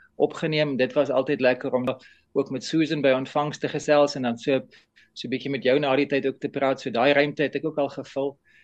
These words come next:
En nou op die oomblik is, sit ek nou hierso in 'n kamer op 'n plaas buitekant Robertson. En, eh, as ek afkyk, dan kyk ek vas in my selfoonskerm wat sê Zoom en dit sê Cape Pulpit en ek is so bly ek kan met jou praat.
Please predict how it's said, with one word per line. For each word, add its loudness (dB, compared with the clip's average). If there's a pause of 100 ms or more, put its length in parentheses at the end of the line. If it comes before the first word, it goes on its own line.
(200)
En -2
nou 2
op -4
die -8
oomblik 4 (380)
is, -10
sit 0
ek 4
nou 0
hierso 2
in 0
'n -6
kamer 2
op -6
'n -10
plaas 4
buitekant -6
Robertson. -2 (500)
En, 0 (100)
eh, 0 (160)
as -2
ek 2
afkyk, 6
dan 2
kyk 4
ek 0
vas 2
in -2
my -2 (140)
selfoonskerm 0
wat -4
sê -2
Zoom 4
en 2
dit 4
sê -2
Cape 2
Pulpit -2
en -2
ek 0
is -6
so -2
bly 2
ek 0
kan -2
met -4
jou -2
praat. 0